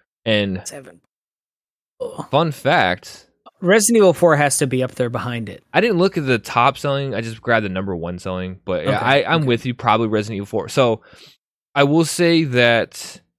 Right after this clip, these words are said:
Speaker 1: I never got into Smash Brothers. 'Cause they originally, the first one was on,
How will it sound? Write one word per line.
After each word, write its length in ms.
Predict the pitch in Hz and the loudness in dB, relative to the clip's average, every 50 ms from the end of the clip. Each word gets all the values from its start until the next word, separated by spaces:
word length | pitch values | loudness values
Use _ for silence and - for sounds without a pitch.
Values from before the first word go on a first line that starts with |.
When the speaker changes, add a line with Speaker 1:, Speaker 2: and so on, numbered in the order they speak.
| _ _ _ _ _ | _ _ _ _ _
Speaker 1:
I 160 | - 131 156 | -10 -8 -6
never 380 | 165 165 151 135 131 139 151 156 | -6 -4 -4 -4 -4 -4 -4 -4
got 220 | 147 127 113 117 113 | -4 -4 -4 -2 -2
into 320 | 113 120 127 123 - - | -4 -4 -6 -8 -10 -14
Smash 460 | - - - 113 107 131 170 175 - | -16 -14 -10 -8 -6 -6 -6 -8 -10
Brothers. 520 | - - 76 71 - - 78 - - - _ _ _ _ _ _ _ _ | -10 -8 -8 -8 -8 -12 -14 -16 -18 -20 _ _ _ _ _ _ _ _
'Cause 80 | - 123 | 0 2
they 80 | 135 135 | 4 4
originally, 400 | 131 127 143 156 156 175 170 151 | 4 4 2 2 0 -2 -2 -2
the 40 | 135 | -4
first 280 | - 131 131 151 - - | -2 -2 -2 -2 -2 -4
one 140 | 180 175 156 | -4 -4 -2
was 160 | 135 123 127 | -4 -4 -6
on, 640 | - - 113 117 120 117 113 113 113 110 110 110 | -6 -4 -2 0 2 2 2 0 0 -2 -6 -8